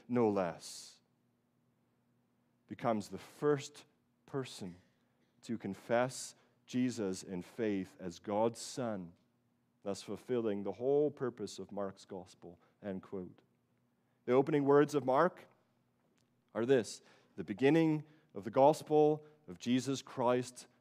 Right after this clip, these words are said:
the Son of God. The conclusion at his death of the centurion is one and the same. "Truly, this man was the Son of God."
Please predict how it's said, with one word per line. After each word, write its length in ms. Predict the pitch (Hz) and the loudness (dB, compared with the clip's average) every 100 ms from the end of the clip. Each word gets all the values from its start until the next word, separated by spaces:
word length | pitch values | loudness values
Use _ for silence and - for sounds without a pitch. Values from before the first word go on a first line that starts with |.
| - | -14
the 80 | 92 | -12
Son 640 | - - 113 117 117 113 107 _ _ _ _ - | -10 -2 2 2 0 -6 -10 _ _ _ _ -20
of 100 | 90 | -12
God. 320 | 98 90 87 - _ _ _ _ _ _ _ _ _ _ _ _ _ _ | -8 -8 -10 -16 _ _ _ _ _ _ _ _ _ _ _ _ _ _
The 80 | - | -10
conclusion 720 | 104 - 117 123 123 123 113 - | -8 -2 2 2 2 2 0 -2
at 180 | 104 | -4
his 160 | 101 95 | -4 -4
death 420 | 117 123 131 - - | 4 4 4 -2 -16
of 140 | 87 | -16
the 80 | 90 | -14
centurion 760 | - 92 - 113 123 123 123 120 - 92 | -10 -10 0 2 2 2 0 -2 -10 -10
is 160 | - | -6
one 400 | 104 123 135 127 | 2 4 4 2
and 100 | 101 | -4
the 60 | 95 | -8
same. 640 | - - 123 131 131 127 - - - | -6 0 2 4 4 2 -2 -20 -16
"Truly, 680 | - 143 135 147 143 139 | -6 2 4 6 6 4
this 520 | 135 117 135 131 - 110 | 4 6 4 4 -4 0
man 500 | 123 127 127 127 101 | 4 6 6 4 2
was 400 | 113 117 117 - | 6 6 4 -2
the 140 | 110 | -10
Son 580 | - - 98 101 101 98 - _ | -8 -4 -2 0 -2 -6 -10 _
of 160 | 95 87 | -16 -14
God." 380 | 92 85 85 | -10 -10 -10